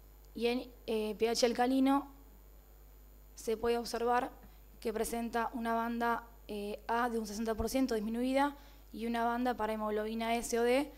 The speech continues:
de un treinta y siete por ciento, que en medio ácido se separan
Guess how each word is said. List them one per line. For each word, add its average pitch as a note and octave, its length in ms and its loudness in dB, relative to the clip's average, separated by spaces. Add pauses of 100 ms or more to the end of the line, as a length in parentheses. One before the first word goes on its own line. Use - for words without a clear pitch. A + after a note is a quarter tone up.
(260)
de A3+ 260 0
un B3 140 -2
treinta G#3+ 260 -2
y G#3 60 -2
siete A3+ 240 -2
por G#3 140 -4
ciento, G3+ 380 -8 (920)
que A3+ 120 2
en A#3 100 2
medio A#3+ 280 6
ácido B3+ 380 4
se B3 120 -2
separan B3+ 640 2